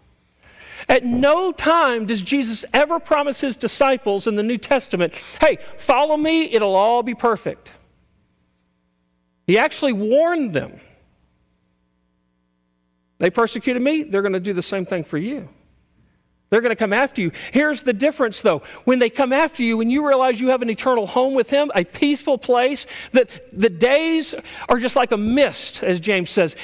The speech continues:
This is gonna be so brief. It may be challenging, it may be painful, but my peace does not come from the external. It comes from the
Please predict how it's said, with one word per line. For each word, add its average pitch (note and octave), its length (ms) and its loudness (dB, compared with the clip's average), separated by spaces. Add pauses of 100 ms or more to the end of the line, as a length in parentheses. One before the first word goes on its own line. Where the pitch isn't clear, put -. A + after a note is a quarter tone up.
(120)
This D4+ 220 2
is A#3+ 100 -2
gonna A3 200 2
be F#3+ 140 -2
so C4 380 0
brief. A#3+ 360 0
It C#4+ 240 -2
may C4 140 4
be A#3 140 -6
challenging, C4+ 500 -2
it A#3 40 -4
may A#3 120 2
be G#3 120 -6
painful, D4 640 -2 (220)
but C4+ 120 4
my B3+ 160 2
peace D#4+ 320 -2
does C4 180 -4
not B3 200 0
come B3+ 180 0
from A3+ 160 0
the A3 200 -4
external. G3+ 580 0 (160)
It B3 60 0
comes C4 260 0
from A3+ 180 0
the G#3 140 -4